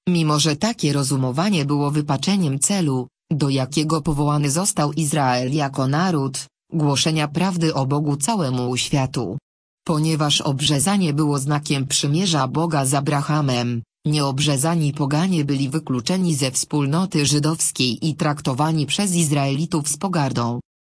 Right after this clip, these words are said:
Żydzi uważali, że tacy ludzie nie mogą mieć udziału w błogosławieństwach przymierza, póki nie poddadzą się obrzezaniu i nie staną się formalnie Żydami. Oczywiście pogląd ten miał się nijak do powszechnego zasięgu ofiary Jezusa,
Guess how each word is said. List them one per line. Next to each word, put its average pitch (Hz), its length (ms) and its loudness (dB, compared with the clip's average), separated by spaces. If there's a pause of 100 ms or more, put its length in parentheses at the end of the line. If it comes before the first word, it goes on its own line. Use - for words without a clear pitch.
(120)
Żydzi 147 380 0
uważali, 131 800 0 (240)
że 135 200 0
tacy 175 400 -2
ludzie 127 340 0
nie 131 160 0
mogą 139 320 0
mieć 135 240 0
udziału 151 440 2
w 135 80 -2
błogosławieństwach 139 1160 -2
przymierza, 139 720 0 (260)
póki 147 300 0
nie 143 140 0
poddadzą 139 640 -2
się 135 200 0
obrzezaniu 147 680 0
i 147 160 -2
nie 143 200 2
staną 190 440 0
się 160 180 0
formalnie 156 600 0
Żydami. 123 640 0 (480)
Oczywiście 160 720 0
pogląd 135 600 0
ten 226 280 0
miał 151 220 2
się 147 180 0
nijak 147 360 2
do 127 120 0
powszechnego 160 760 0
zasięgu 139 580 0
ofiary 147 440 2
Jezusa, 147 640 0